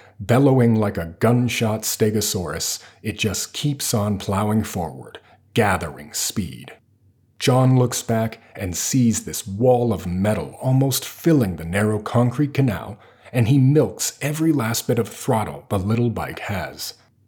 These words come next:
The Kenworth is all muscle, tearing along the canal like a train in a tunnel.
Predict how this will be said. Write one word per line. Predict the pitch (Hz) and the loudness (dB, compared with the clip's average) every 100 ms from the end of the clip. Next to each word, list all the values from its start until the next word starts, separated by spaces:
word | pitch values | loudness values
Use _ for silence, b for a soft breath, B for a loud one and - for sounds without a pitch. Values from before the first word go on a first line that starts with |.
| _ _ | _ _
The | 117 | -4
Kenworth | - - 151 107 80 - - | -2 0 2 2 -4 -14 -12
is | 85 - | -12 -6
all | 104 98 92 | -4 -2 -2
muscle, | 90 82 - - - B B B | -4 -6 -8 -12 -18 B B B
tearing | - - 165 135 98 | -8 2 4 4 2
along | 92 95 98 | 0 -2 -2
the | 104 | -2
canal | 107 101 87 73 | 0 0 0 -4
like | 80 87 76 | -8 -10 -10
a | |
train | - - 139 139 135 | -12 -4 2 4 6
in | 117 | 4
a | 117 | 2
tunnel. | - 101 67 65 | 0 -6 -6 -10